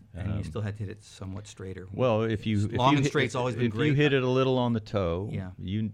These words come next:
Speaker 2: you would hit a snap hook. If you hit it a little on the heel, it'd fall out of the air. It
Speaker 1: Mm-hmm.
Speaker 2: wouldn't go anywhere. So you had to pay attention, you know. Um, you hit it a little to-, on the toe now, the ball might go further. It's
Speaker 1: Mm-hmm.
Speaker 2: not gonna snap hook. Um, you hit it a little on the heel, it's, it's still gonna go,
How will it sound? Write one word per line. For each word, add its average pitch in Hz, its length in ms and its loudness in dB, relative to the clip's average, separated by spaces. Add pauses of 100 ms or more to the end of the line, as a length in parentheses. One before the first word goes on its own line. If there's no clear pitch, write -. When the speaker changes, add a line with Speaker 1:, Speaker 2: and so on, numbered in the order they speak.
Speaker 2:
you 101 220 -6
would 98 200 -8
hit 98 140 -2
a 101 40 -6
snap 104 360 -4
hook. 131 280 -4
If - 60 -18
you 85 100 -2
hit 85 80 -2
it 90 40 -4
a 92 40 -6
little 101 200 -2
on 104 120 -4
the 95 60 -4
heel, 131 260 -4
it'd 101 140 -8
fall 110 260 -6
out 110 100 -6
of 101 100 -4
the 101 140 -10
air. 123 360 -4
It - 60 -6
Speaker 1:
Mm-hmm. 104 80 -6
Speaker 2:
wouldn't 117 180 -2
go 156 180 -4
anywhere. 71 480 -8
So 98 300 -4 (320)
you 135 140 -4
had 147 120 -4
to 120 60 -6
pay 147 180 -6
attention, 143 640 -8
you 92 140 -8
know. 101 260 -6
Um, 85 320 -6 (500)
you 110 100 -4
hit 160 100 -2
it 170 60 -2
a 147 40 -4
little 131 260 -2
to-, - 200 -4
on 113 160 -2
the 95 80 -2
toe 101 240 -4
now, 107 400 -6
the 90 80 -8
ball 110 180 -4
might 104 180 -4
go 98 100 -4
further. 120 580 -4
It's 87 120 -8
Speaker 1:
Mm-hmm. 107 100 -6
Speaker 2:
not 139 100 -4
gonna 127 120 -4
snap 101 300 -8
hook. - 380 -8 (200)
Um, 78 400 -8 (100)
you 92 140 -4
hit 110 100 2
it - 20 2
a 107 60 0
little 120 220 0
on 117 140 0
the 92 80 0
heel, 117 340 -2
it's, - 280 -14 (100)
it's 104 100 -12
still 123 200 -6
gonna 113 180 -4
go, 101 300 2